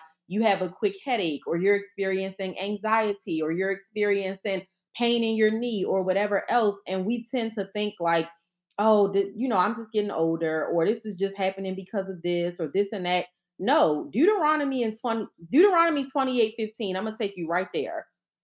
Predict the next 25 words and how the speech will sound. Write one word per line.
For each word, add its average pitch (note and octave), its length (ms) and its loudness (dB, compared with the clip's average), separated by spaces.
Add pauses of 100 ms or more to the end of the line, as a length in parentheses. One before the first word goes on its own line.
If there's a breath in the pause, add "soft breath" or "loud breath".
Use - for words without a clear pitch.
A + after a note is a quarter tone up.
is A#3+ 180 4
described A3+ 680 2
as C#4+ 100 2 (180)
curses G#3 680 -2
for F#3+ 200 2
disobedience. F#3+ 840 -4 (420 soft breath)
It A#3 160 8
literally D4+ 540 0
says, A#3+ 220 0
"However, A#3 640 0
if G3+ 260 -2
you C4+ 220 -2
do D4 140 -2
not A#3 280 -4
obey G#3+ 320 0
the G#3+ 120 -2
Lord A3 360 2
your A3+ 160 -2
God G3 480 0
and F3+ 120 -4
do F3+ 100 -8
not G#3+ 340 -2
carefully B3+ 500 -2
follow A#3+ 400 0
hi-, A#3+ 100 -4